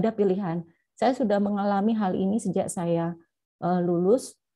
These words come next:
eh, sejak saya, eh, mencari pekerjaan,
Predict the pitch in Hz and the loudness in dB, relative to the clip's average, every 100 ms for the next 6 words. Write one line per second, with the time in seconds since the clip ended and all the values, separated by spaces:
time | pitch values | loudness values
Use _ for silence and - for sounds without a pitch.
0 | _ _ _ 175 185 196 175 - - 175 | _ _ _ -2 -2 -2 -2 -2 -2 -2
1 | 175 170 170 185 - - - 185 175 180 | 0 0 0 -4 -10 -16 -6 -4 -2 0
2 | 180 170 180 - _ _ _ - 196 190 | 0 -2 -4 -6 _ _ _ -2 0 0
3 | 180 190 190 202 175 185 - 185 233 262 | 0 -2 -2 -4 -2 -2 -2 -2 -2 -2